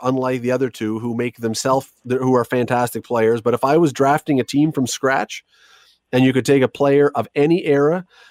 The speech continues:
my first choice might actually be Wilt Chamberlain, but Magic Johnson would be probably right up there. But you know what? That's everyone's opinion. Everyone gets to have one, but apparently you don't.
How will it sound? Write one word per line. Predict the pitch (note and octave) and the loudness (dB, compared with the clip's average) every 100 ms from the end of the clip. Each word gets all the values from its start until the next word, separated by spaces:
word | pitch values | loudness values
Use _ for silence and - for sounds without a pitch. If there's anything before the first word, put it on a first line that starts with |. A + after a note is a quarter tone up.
| _ - | _ -4
my | A#2+ | -2
first | A#2+ F3 E3 | 0 0 2
choice | D#3 C3+ | 2 2
might | C3+ C3+ | 2 2
actually | C#3 B2 | 2 -2
be | A2+ | -2
Wilt | A2 C3+ - | 0 0 0
Chamberlain, | C#3+ D3 A2+ G#2 | 0 2 0 0
but | A2 A#2 | -2 -2
Magic | B2 A#2+ A2+ | -4 -4 -4
Johnson | G#2 B2+ G#2+ A2 | -2 -2 -2 -4
would | G2 | -4
be | G#2+ G#2 F#2+ _ _ _ _ | -6 -8 -8 _ _ _ _
probably | B2+ A2+ A2 | -2 0 0
right | G#2+ G#2 | 0 0
up | G#2+ - | -4 -4
there. | F#2+ E2+ _ _ _ _ _ - | -6 -6 _ _ _ _ _ -4
But | E3+ _ | -4 _
you | F3+ | 0
know | G3+ | 2
what? | F#3+ G3 - | 2 0 -2
That's | E3+ | -4
everyone's | F3+ F#3+ F#3+ E3+ | 0 2 0 0
opinion. | - G3+ C3 - | -2 -2 -4 -6
Everyone | C3+ D#3 F3 | -2 2 2
gets | E3+ E3+ - | 2 -2 -4
to | C#3+ | -10
have | - F3 C#3 | -4 -4 -2
one, | A2+ B2+ | -2 0
but | C3 | -2
apparently | B2+ - D#3+ D#3+ D#3 | -2 0 0 0 -2
you | C#3+ | -2
don't. | B2+ C#3+ G#2 | 2 2 0